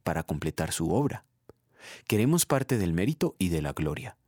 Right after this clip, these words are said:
pero cuando somos confrontados con la palabra de Dios, su dura ley, que como si fuera un espejo, nos muestra nuestra verdadera condición, entonces vemos que somos esclavos de nuestros deseos pecaminosos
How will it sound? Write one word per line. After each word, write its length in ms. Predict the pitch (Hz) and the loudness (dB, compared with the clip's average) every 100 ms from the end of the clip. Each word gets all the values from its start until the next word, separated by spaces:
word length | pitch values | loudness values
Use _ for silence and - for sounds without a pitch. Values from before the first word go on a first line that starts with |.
| _ - - | _ -18 -2
pero 180 | 104 98 | 0 2
cuando 260 | 101 87 | 2 0
somos 300 | 80 101 147 | 0 0 0
confrontados 680 | - 156 95 85 82 71 76 | 0 0 0 0 0 0 -4
con 180 | - 82 | -2 -2
la 120 | 76 | -2
palabra 400 | - 76 82 87 | -2 -2 0 -2
de 120 | 71 71 | -2 0
Dios, 340 | 95 147 - _ - - | 2 2 -2 _ -18 -6
su 180 | - 104 | 2 4
dura 240 | 131 139 | 6 4
ley, 320 | 95 85 - - - | 4 2 -2 -10 -6
que 120 | 104 | -2
como 220 | 101 90 | 0 0
si 100 | 90 | 0
fuera 260 | - 101 135 | 0 2 4
un 100 | 127 | 2
espejo, 480 | 143 120 104 143 - | 2 0 0 -2 -2
nos 180 | 95 87 | 0 2
muestra 340 | 104 131 165 | 2 2 2
nuestra 320 | 151 104 - | 2 2 0
verdadera 500 | 85 80 78 76 85 | 0 2 0 0 0
condición, 640 | 90 82 73 - 78 69 - _ _ _ - - | -2 -2 -2 0 -2 -4 -12 _ _ _ -16 -6
entonces 460 | 87 101 104 127 | -2 2 2 2
vemos 280 | 110 110 135 | 2 2 2
que 100 | 104 | 0
somos 280 | 92 90 107 | 0 0 0
esclavos 440 | 107 - 92 107 | 0 0 2 2
de 80 | 113 | 2
nuestros 380 | 90 85 - 82 | 0 0 -2 -2
deseos 400 | 78 - 85 95 | -2 0 0 2
pecaminosos 760 | 104 - 82 76 80 - - | 0 0 0 0 -2 -4 -8